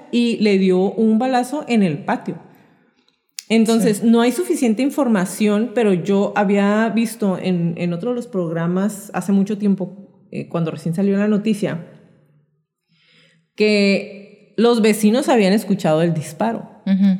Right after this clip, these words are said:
Speaker 1: Pero como ya sabían que era bien maldito, nunca nadie quería decir nada en contra de él. O sea, a final de cuentas lo encontraron muy poco tiempo después, pues,
Speaker 2: Ajá.
Speaker 1: pero de todas maneras, o sea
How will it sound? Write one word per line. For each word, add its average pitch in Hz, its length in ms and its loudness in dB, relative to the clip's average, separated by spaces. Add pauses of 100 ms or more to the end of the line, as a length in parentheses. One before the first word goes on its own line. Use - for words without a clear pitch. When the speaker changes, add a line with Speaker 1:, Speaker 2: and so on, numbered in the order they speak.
Speaker 1:
Pero 233 220 2
como 240 160 0
ya 190 140 2
sabían 247 260 0
que 247 80 -2
era 247 80 2
bien 247 140 2
maldito, 233 440 0
nunca 202 360 2
nadie 214 240 0
quería 175 200 -2
decir 165 260 -4
nada 156 200 -6
en 156 60 -8
contra 165 300 -8
de 156 120 -8
él. 170 80 -8 (2750)
O 190 100 -4
sea, 196 220 -2
a 214 60 0
final 208 280 0
de 214 100 -2
cuentas 233 340 -2
lo 220 140 2
encontraron 165 520 0
muy 175 180 0
poco 170 260 -6
tiempo 156 280 -4
después, 147 440 -6
pues, - 40 -4
Speaker 2:
Ajá. 202 260 2
Speaker 1:
pero 165 240 0
de 151 100 -2
todas 165 260 -4
maneras, 156 500 -2
o 175 80 -6
sea 147 520 -8